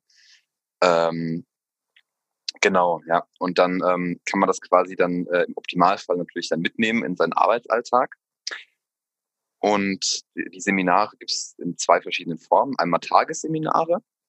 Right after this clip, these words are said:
die dann quasi an einem Tag sind, die dann quasi immer von neun bis sechzehn Uhr, glaub ich, sind. Also quasi einen Tag, halt mit Mittagspause dann. Und dann gibt's halt auch Wochenseminare,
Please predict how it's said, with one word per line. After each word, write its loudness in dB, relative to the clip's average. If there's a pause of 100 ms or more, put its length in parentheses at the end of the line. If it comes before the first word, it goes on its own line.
(260)
die -4
dann -2
quasi 0
an 0
einem 0
Tag 0
sind, -6
die -10
dann -2
quasi -2 (220)
immer 0 (240)
von -4
neun 2
bis -10 (200)
sechzehn -6
Uhr, 2
glaub 0
ich, -10
sind. -4 (540)
Also 0
quasi 4
einen 0
Tag, 2
halt -4
mit -18
Mittagspause -2
dann. -2 (840)
Und 2
dann 0
gibt's -6
halt 2
auch -4
Wochenseminare, 0